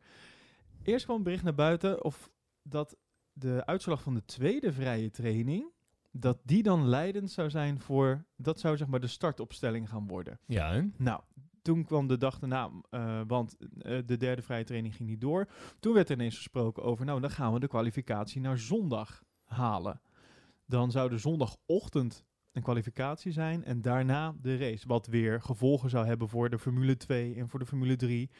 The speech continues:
Speaker 1: Die allemaal minder wedstrijden dan ze normaal doen, die twee races. En dan wordt het één race.
Speaker 2: Ja.
Speaker 1: En, nou, allemaal moeilijk. Uiteindelijk, eh, is, eh, konden we gewoon de kwalificatie doen, ondanks, eh, dat het regende. Eh, wat wel voor een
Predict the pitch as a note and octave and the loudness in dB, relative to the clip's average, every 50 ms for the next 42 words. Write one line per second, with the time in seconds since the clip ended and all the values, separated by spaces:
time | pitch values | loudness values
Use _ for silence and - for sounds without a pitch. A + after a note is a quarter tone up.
0 | - - - - _ - - B2 C3 B2+ B2+ A#2+ A#2 A#2 A#2 C3 C3 C#3+ D3+ C#3+ | -20 -20 -20 -18 _ -6 -4 -2 0 0 2 2 2 0 2 2 4 4 4 4
1 | B2+ A#2 A#2+ B2 - - C#3+ B2+ B2 B2 B2 B2 B2 A#2+ C#3+ A#2 B2+ B2 B2 B2 | 4 4 2 2 0 -2 -4 -2 -2 -2 -4 -4 -6 -6 -6 -6 -4 -4 -2 -2
2 | B2+ C3 B2+ B2+ B2 B2 B2 - - - B2+ C3 B2 B2+ C3 C3+ - - C#3 - | -2 -2 -2 -2 0 -2 -2 -2 -2 0 0 0 0 -2 -2 -4 -6 -8 -10 -8
3 | - A#2 A#2 A#2+ A#2+ B2 A#2+ A#2+ A#2+ A#2+ A#2 A#2 A#2 A2+ - - B2 B2+ B2+ B2 | -8 -6 -6 -4 -4 -4 -4 -4 -4 -4 -2 -2 -2 -4 -4 -6 -6 -4 -4 -4
4 | B2 B2 B2 B2+ - A#2+ G#2+ A2 A#2 A#2+ A#2 G#2+ - - - - - - - - | -4 -4 -4 -4 -2 0 2 2 2 0 -2 -6 -12 -16 -20 -20 -20 -20 -20 -20
5 | _ _ - - - C#3+ A2+ F2 - - B2+ B2+ B2+ C3 C#3+ D3+ D3+ E3 E3 - | _ _ -20 -16 -12 -12 -12 -12 -12 -12 -10 -8 -6 -2 -2 0 0 -2 -4 -6
6 | _ _ _ - - - - - - - - - _ _ _ _ _ _ _ D3 | _ _ _ -20 -20 -20 -20 -20 -20 -20 -20 -20 _ _ _ _ _ _ _ -4
7 | D3 - E3 F3 F#3 F#3 F3+ E3+ - E3+ D#3+ D#3 D3+ D3 D3 C#3+ - - D#3 D3+ | -2 0 2 2 4 4 4 4 4 4 6 6 6 4 4 2 2 0 0 0
8 | D3+ - C#3 C#3 C3+ - F#3 F#3 F#3 E3 D3+ D3+ D3 - D#3+ E3 F3 E3 C#3+ C3+ | 0 0 0 0 2 4 4 6 6 8 6 6 6 6 6 6 6 4 2 0
9 | - - C#3 - E3 D#3 D3 - - - - D3+ C#3+ C3+ - - C3+ A#2 A#2+ B2+ | -4 -6 -2 0 2 2 2 0 -2 -6 -6 -6 -4 -6 -6 -8 -6 -4 -2 -2
10 | F3 A#3+ D4+ - _ - C#3+ D3 C#3+ C3+ C3 C3 - - - C#3 B2+ B2 A#2+ B2+ | -2 -4 -6 -10 _ -6 -4 -2 0 0 0 0 -2 -4 -2 -2 -2 -2 -2 -2
11 | B2 A#2+ B2+ A2+ A#2+ A#2 B2+ C#3+ D3+ C#3+ D#3 D3 D3+ G3+ D4 - - - - - | -4 -4 -4 -4 -2 -2 -2 -2 -2 -2 -2 -2 -2 -4 -6 -10 -14 -18 -12 -8
12 | C3 B2 A#2+ A#2+ A#2 A#2 A#2 A#2 - A2+ B2 A2+ A#2+ C#3 C#3+ - - - - - | -6 -4 -4 -2 -2 -2 -4 -4 -6 -8 -8 -2 0 0 0 0 -4 -12 -4 0
13 | D3+ D#3 E3 D#3+ C3 - - - C#3+ C3+ C3+ C3 B2+ - - - C3+ A#2 A2 | 2 2 2 2 0 -2 -6 -4 -4 -2 -2 -2 -4 -4 -6 -6 -6 -6 -6